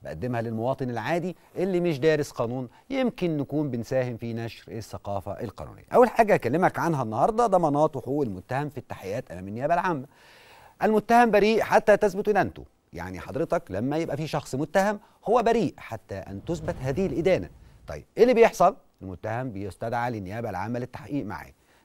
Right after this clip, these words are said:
طيب أول ما يستدعى المتهم للتحقيق معاه لازم يكون استجوابه قدام النيابة العامة، يبقى لازم المحقق يقول له إن أنت بيتحقق معاك قدام النيابة العامة، م-، ما يفترضش فيه العلم بده،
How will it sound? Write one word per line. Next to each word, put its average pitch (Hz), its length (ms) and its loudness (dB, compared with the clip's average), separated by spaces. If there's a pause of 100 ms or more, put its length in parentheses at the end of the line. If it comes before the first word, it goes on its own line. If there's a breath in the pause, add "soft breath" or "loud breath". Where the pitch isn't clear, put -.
طيب 76 260 -12
أول 233 180 8
ما 220 100 6
يستدعى 196 440 6 (880)
المتهم 110 540 -4
للتحقيق 123 460 -8
معاه 113 320 -8 (400)
لازم 113 320 -2
يكون 123 200 -8
استجوابه 123 540 -6 (220)
قدام 107 420 -6 (140)
النيابة 92 340 -8
العامة، 131 360 -6
يبقى 87 260 -14
لازم 127 300 -4 (120)
المحقق 98 680 -6
يقول 123 300 -4
له 208 200 -10
إن 98 160 -8
أنت 123 240 -6 (140)
بيتحقق 92 560 -12
معاك 107 440 -10
قدام 95 360 -10
النيابة 110 280 -6
العامة، 135 240 -4 (440 soft breath)
م-، 123 260 -2
ما 127 60 0
يفترضش 160 400 -2
فيه 180 100 0
العلم 156 240 4
بده، 92 260 -4